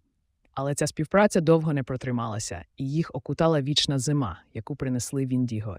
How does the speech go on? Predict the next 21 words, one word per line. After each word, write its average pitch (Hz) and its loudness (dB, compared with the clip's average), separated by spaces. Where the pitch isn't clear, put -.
і 123 -8
лише 113 -2
помічники 143 2
глав 127 0
цих 117 -4
кланів 196 4
змогли 143 0
врятувати 139 0
увесь 135 0
поні 110 -4
нарід. 90 -10
До 156 2
речі, 226 6
ви 202 2
помітили, 185 4
що - -2
кожна 180 4
раса 156 4
поні 165 0
представляла 147 0
тоді 147 -4